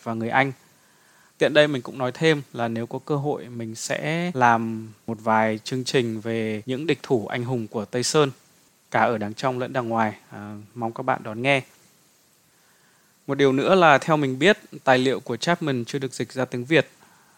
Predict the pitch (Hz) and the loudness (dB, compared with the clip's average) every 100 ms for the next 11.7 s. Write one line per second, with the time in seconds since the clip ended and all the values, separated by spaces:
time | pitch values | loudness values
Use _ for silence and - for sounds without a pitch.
0 | - 135 127 107 110 117 - 131 123 120 | -8 4 4 4 0 -6 -8 -10 -10 -10
1 | 135 139 156 127 - 120 117 143 135 - | -8 -4 -4 -4 -4 -6 -6 -10 -8 -2
2 | 127 107 107 - 135 123 175 - - 123 | 0 0 -4 -10 -10 -4 -4 -4 -4 -4
3 | 117 151 180 175 170 _ 139 120 - 107 | -4 -6 -6 -6 -8 _ -8 -6 -6 -6
4 | 110 113 131 120 165 160 117 113 131 139 | -6 -6 -6 -4 -6 -8 -10 -4 2 2
5 | 135 - - _ - 123 120 107 104 120 | 2 -6 -20 _ -4 0 2 0 -4 -8
6 | - 123 - 196 226 - _ _ _ _ | -8 -6 2 2 2 -4 _ _ _ _
7 | _ _ 160 143 151 120 120 120 - 139 | _ _ 0 6 6 4 -6 -8 -8 -6
8 | - 123 127 135 151 127 131 135 139 127 | -2 -2 -2 -4 -2 -2 -2 -6 -6 -4
9 | 156 120 117 123 175 185 143 127 120 131 | -4 -2 0 0 0 -6 -4 -4 -4 -4
10 | 117 110 117 113 165 - 123 147 147 120 | -4 -4 -6 -2 -2 -2 -4 -4 -4 -4
11 | 113 120 - 120 110 98 | -6 -6 -6 -6 -8 -8